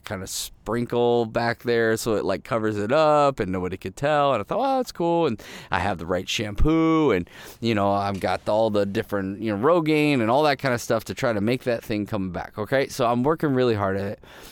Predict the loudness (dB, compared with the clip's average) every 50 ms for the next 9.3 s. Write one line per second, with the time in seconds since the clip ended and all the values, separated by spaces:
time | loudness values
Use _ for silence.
0 | -14 -6 -2 -2 -2 0 2 2 2 2 2 0 -2 -2 -6 -6 -6 -6 -2 2
1 | 2 4 4 4 4 2 2 4 4 4 4 4 4 4 4 4 4 4 2 2
2 | 2 0 0 0 -2 0 0 2 2 2 4 2 2 2 2 2 2 2 2 0
3 | 0 -2 -2 -4 -6 -8 -10 -12 -14 -20 -20 -20 -20 -20 -20 -12 -4 -2 0 2
4 | 2 2 2 2 4 4 4 2 2 0 0 0 2 2 4 4 4 4 4 4
5 | 4 2 2 0 0 0 2 2 2 2 2 0 0 2 2 2 2 2 2 0
6 | 0 -2 -2 -4 -4 -4 -2 -2 -2 0 0 -2 -2 -4 -4 -4 -4 -4 -6 -6
7 | -8 -8 -8 -8 -6 -6 -6 -4 -2 -2 -2 -2 -2 -2 -4 -2 -2 -2 -2 -2
8 | -4 -4 -6 -4 -4 -4 -2 -2 -4 -4 -6 -6 -6 -6 -8 -10 -12 -14 -16 -12
9 | -8 -6 -6 -6 -6